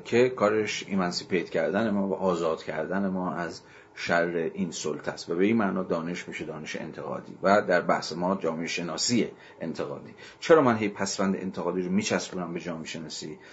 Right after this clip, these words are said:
نمی‌خوام بگم جامعه شناسی به ما قوت چنین کاری رو داره، شما رو تبدیل به آدم‌های بیگانه با وضعیت می‌کنه یا شما رو تبدیل به آدم‌هایی می‌کنه که هی می‌خوان فاصله گذاری بکنن با نظم اجتماعی که درگیرشن، به این اعتبار که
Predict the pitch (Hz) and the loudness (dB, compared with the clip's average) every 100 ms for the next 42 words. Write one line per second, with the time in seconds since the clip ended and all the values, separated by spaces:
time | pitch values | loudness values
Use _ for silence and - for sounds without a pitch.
0 | - - 107 95 90 90 85 87 - 90 | -10 -2 -2 0 -2 -2 0 -2 -2 -6
1 | 87 92 95 90 87 85 90 90 95 90 | -4 -2 0 4 4 6 6 4 4 2
2 | 82 78 80 80 76 78 78 - 85 85 | -4 -2 -2 0 -4 -6 -8 -8 -6 -2
3 | 82 80 85 87 82 80 80 90 90 - | -4 -4 -4 0 0 0 -2 0 0 -4
4 | - - - 98 113 98 90 87 90 87 | -14 -18 -10 -2 0 2 2 2 2 2
5 | 85 82 80 85 - 80 80 76 76 82 | 0 0 0 -2 -4 -10 -10 -10 -8 -8
6 | - 82 82 78 85 82 82 80 82 85 | -6 -8 -8 -8 -8 -2 0 0 -2 -4
7 | 85 85 80 90 80 85 85 85 87 90 | -6 -6 -6 -8 -6 -2 -2 -4 -6 -4
8 | 82 - 82 78 80 85 95 107 95 78 | -4 -4 -6 -6 -4 0 2 2 0 -2
9 | 78 - - - - 85 82 82 76 80 | -8 -10 -16 -20 -10 -6 0 0 0 -4
10 | 73 - 85 82 80 80 82 82 80 80 | -6 -8 -6 -6 -6 -4 -2 -2 -2 -4
11 | 78 87 95 135 151 123 117 120 123 117 | -6 -6 -2 0 0 0 2 4 4 4
12 | 123 | 2